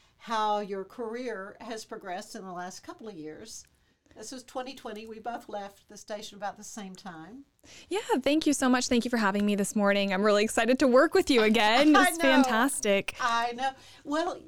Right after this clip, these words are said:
Speaker 1: when I saw that you had been named the, uh, president and C E O of the Centex Hispanic Chamber of Commerce, I thought, "This is perfect." But I was kind of surprised 'cause I thought,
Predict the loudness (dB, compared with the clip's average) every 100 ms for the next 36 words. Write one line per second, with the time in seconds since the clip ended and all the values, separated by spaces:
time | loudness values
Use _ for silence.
0 | -20 _ _ _ _ -18 -10 -8 -4 -4
1 | -4 -4 -2 0 0 -2 -4 -12 -10 -8
2 | -8 -8 -10 -10 -12 -12 -14 -14 -12 -6
3 | -4 -4 -6 -8 -12 _ -14 -12 -12 -16
4 | -18 -16 -14 -12 -12 -8 -6 -6 -8 -10
5 | -10 -10 -10 -12 -12 -12 -12 -14 -14 -16
6 | -14 -14 -14 -16 -16 -14 -16 -16 -16 -14
7 | -16 -16 -14 -14 _ _ _ _ _ _
8 | _ _ _ -14 -12 -10 -12 -14 _ _
9 | _ -12 -12 -12 -14 -14 -18 -20 _ _
10 | _ -10 -4 -4 -4 _ -4 -2 -2 -4
11 | -6 -4 -4 -4 -10 -12 -10 -6 -6 -4
12 | -6 -4 -4 -2 -4